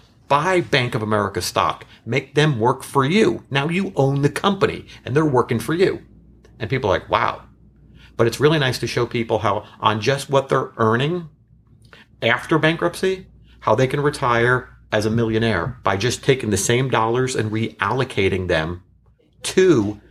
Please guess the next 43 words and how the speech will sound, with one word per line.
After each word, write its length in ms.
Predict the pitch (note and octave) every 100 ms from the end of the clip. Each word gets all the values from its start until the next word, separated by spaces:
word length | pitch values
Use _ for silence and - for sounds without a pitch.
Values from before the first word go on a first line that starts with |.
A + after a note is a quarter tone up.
| _ -
their 260 | A2 G#2 G#2+ -
four 220 | A2+ G2+
oh 60 | F#2+
one 180 | F#2
K 140 | F2 C3
plan, 380 | - E2+ G2 - - _
or 160 | A#2 G#2+
this 500 | A2+ C#3 - - - _ _ -
or 180 | A2 G2
that, 360 | B2 C3+ F#2 - - -
and 160 | G#2+ A2
they 120 | G#2+
see 260 | - G3
on 100 | D3
the 60 | A#2+
same 300 | - B2+ A2+
dollars 500 | C#3 F#3 A2 G#2+ - - -
that 220 | A2 -
now 200 | B2 D3
all 80 | D3
of 60 | A#2+
a 40 |
sudden, 380 | - B2 B2 A#2 _ _ -
I 100 | F3+
don't, 220 | D3+ - -
I, 180 | C#3 -
I, 140 | A#2 - -
on 100 | B2 A2
the 60 |
same 260 | - D#3 E3+
amount 200 | E3 D#3
of 60 |
money, 200 | C#3 E3 D#3+
I 120 | B2+
can 200 | - G#2
retire 480 | F#2+ - G2 A2 C#3+
one 220 | D3 E3+
day, 300 | F#3 A3 G3+ - - -
and 100 | G#2+
their 140 | G#2+
eyes 280 | A2 B2+ B2
are 100 | G#2
like, 240 | F#2 E2